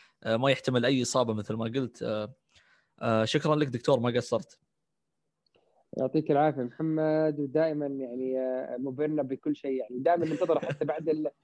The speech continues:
Speaker 2: آه، ال-، ال-، بعد كل بودكاست ننتظر ال-، الصور اللي تضيفها دائمًا اللي تكمل فيها البودكاست.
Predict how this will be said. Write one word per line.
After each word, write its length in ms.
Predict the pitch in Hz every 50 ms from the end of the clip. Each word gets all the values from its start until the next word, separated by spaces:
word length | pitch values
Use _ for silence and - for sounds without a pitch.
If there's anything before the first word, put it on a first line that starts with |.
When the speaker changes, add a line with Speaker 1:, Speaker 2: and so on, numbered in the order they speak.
| _ _ - _ _ -
Speaker 2:
آه، 600 | 143 143 143 143 143 143 143 139 139 139 135 139
ال-، 140 | 143 139 139
ال-، 240 | 143 139 139 135 135
بعد 340 | 135 127 160 147 156 160 165 160 147 -
كل 240 | - - 196 180 170
بودكاست 520 | 147 156 156 147 - - 190 185 170 -
ننتظر 300 | 165 147 185 175 170 156
ال-، 500 | 156 156 147 143 143 139 139 135 135 131 - 135 131 131 127
الصور 380 | - - - 180 170 165 156
اللي 180 | 156 147 147 143
تضيفها 260 | - 165 165 135 143
دائمًا 260 | 139 160 165 160 151 147
اللي 460 | 139 139 139 139 135 131 131 127 127
تكمل 360 | _ - - 175 175 160 143
فيها 160 | - 151 143
البودكاست. 480 | 131 131 131 123 - - 127 120 -